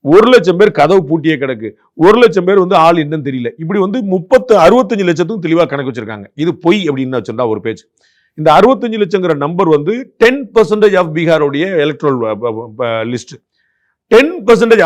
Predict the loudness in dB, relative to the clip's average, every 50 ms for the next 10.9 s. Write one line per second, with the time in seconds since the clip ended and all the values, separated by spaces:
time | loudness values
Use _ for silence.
0 | 2 2 2 2 -2 -2 -4 -6 -4 0 -2 -2 -2 0 2 4 4 6 6 4
1 | 4 2 0 -2 -4 -2 -2 -2 -4 -4 -6 -10 -10 -10 -8 -8 -6 -6 -4 -4
2 | -2 0 0 0 2 0 2 2 0 -2 0 -2 -2 -4 -4 -10 -14 -16 -18 _
3 | _ _ _ -6 -4 -2 -2 0 2 2 4 4 4 2 2 0 2 4 4 4
4 | 4 2 0 0 0 0 -2 -2 -4 -6 _ _ _ _ -8 -6 -2 0 2 4
5 | 4 4 4 2 -2 -4 -6 -6 -2 -2 -2 0 0 -2 0 4 4 4 4 4
6 | 2 -2 -2 -2 -2 -2 -4 -6 -8 -10 -10 -8 -8 -8 -6 -6 -6 -6 -6 -8
7 | -8 -6 -2 2 4 4 6 4 2 0 -2 -4 -6 -4 0 2 2 2 2 2
8 | 0 2 4 4 4 2 0 -6 -6 -2 2 2 2 2 0 -4 -4 -6 -8 -6
9 | -6 -6 -6 -6 -8 -10 -10 -10 -8 -8 -8 -10 -10 _ _ _ _ _ _ -8
10 | -8 -6 -4 0 0 0 0 0 -4 -4 -4 -2 -2 -2 -2 -2 -4